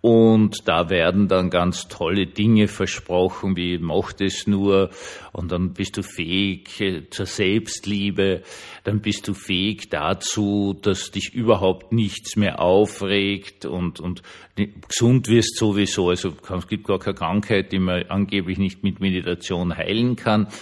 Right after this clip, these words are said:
Wobei dieser Meditationsbegriff natürlich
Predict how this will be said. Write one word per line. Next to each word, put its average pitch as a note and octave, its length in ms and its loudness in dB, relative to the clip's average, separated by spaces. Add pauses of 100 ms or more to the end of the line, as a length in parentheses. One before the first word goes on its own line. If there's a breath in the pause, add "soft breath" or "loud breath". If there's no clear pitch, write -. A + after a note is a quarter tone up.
(220 loud breath)
Wobei A2+ 340 2
dieser A2+ 260 -2
Meditationsbegriff G2+ 1300 0
natürlich G2 680 0